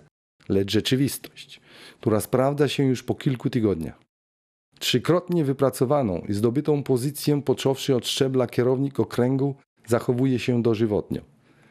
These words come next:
Innym pewnym źródłem zarobków i indywidualnym zabezpieczeniem na wiek emerytalny jest fundusz oferowany przez firmę K B.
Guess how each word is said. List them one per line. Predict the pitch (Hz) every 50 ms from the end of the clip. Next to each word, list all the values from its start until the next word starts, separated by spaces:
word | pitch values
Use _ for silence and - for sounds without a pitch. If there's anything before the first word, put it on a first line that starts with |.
| _ _ _ _
Innym | - 208 214 208 196 175 147 113
pewnym | - - 104 95 98 98 95 82
źródłem | 90 101 104 101 98 101 98 95
zarobków | 95 113 120 139 143 - - - 117 - - - -
i | 110 117 - 151
indywidualnym | 127 117 120 120 113 110 110 120 120 127 135 147 165 175 175 160
zabezpieczeniem | 123 131 123 117 113 - - 117 107 - - 135 139 139 131 123
na | 113 104 95
wiek | 104 127 - - -
emerytalny | 123 117 110 101 104 - - 131 135 135 135 139 139 131
jest | 120 107 95 - -
fundusz | - - 139 135 127 123 113 - -
oferowany | - - - 110 104 98 95 104 104 107 107 104
przez | - 110 98 - -
firmę | - 110 104 98 98 98 95 95
K | - - 92 87
B. | 80 80 69